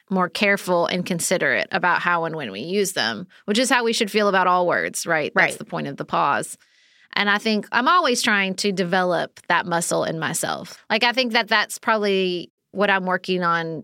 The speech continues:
Speaker 1: too, is just continuing to pause and think, "Wait, is this what I wanna say?" And I, I think that that's what I wanna teach my boys,
Speaker 2: Right.
Speaker 1: right? Is that, that skill to say, like, "Is this really what I wanna say?" Because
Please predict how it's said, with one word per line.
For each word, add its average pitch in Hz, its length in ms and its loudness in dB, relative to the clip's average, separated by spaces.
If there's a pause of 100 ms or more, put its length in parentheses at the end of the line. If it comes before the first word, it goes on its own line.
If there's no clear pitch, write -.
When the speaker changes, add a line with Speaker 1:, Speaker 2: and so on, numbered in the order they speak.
(120)
Speaker 1:
too, - 140 0
is 180 300 0
just - 180 -2
continuing 202 560 2
to 175 60 0
pause 175 320 2
and 170 80 -6
think, 160 180 -6
"Wait, 143 160 -2
is 160 80 -8
this 175 180 -8
what 196 120 2
I 208 60 4
wanna 233 200 0
say?" 302 320 0 (720)
And 233 120 4
I, 233 200 2 (180)
I 233 80 2
think 233 240 0
that 220 160 2
that's - 580 2 (140)
what 208 220 2
I 196 80 4
wanna 180 320 0
teach 170 280 -2
my 151 120 0
boys, 120 400 -6
Speaker 2:
Right. 180 200 0
Speaker 1:
right? 160 300 0
Is 202 160 0
that, 180 400 0
that 185 420 2
skill 175 540 0
to 202 140 -2
say, 185 240 0
like, 165 260 0
"Is 196 160 -2
this 196 220 0
really 214 360 2
what 202 180 4
I 185 100 2
wanna 170 240 -4
say?" 120 440 0
Because 285 360 0